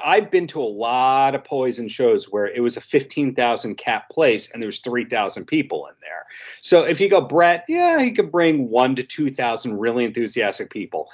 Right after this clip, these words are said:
Night Ranger, one to two thousand, but probably overlapping with the Bret audience.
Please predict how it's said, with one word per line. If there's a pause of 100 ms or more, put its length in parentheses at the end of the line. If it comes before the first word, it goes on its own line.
(220)
Night
Ranger, (340)
one
to
two
thousand,
but
probably
overlapping
with
the
Bret
audience.